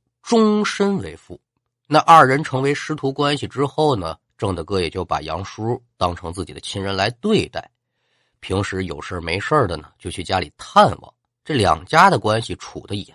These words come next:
非常的不错。别的不表，咱们就说这一年的清明节，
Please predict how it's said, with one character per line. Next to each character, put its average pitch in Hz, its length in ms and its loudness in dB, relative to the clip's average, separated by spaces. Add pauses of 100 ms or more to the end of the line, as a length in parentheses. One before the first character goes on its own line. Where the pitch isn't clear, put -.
非 170 240 -2
常 - 240 -12
的 - 60 -16
不 - 180 -20
错。 - 220 -20 (1300)
别 147 180 2
的 233 80 4
不 214 180 2
表， 90 480 -4 (120)
咱 117 200 2
们 185 160 0
就 160 240 2
说 180 300 0
这 180 140 -4
一 87 180 -4
年 85 220 -4
的 107 140 0
清 - 420 -4
明 147 180 -2
节， 107 380 -2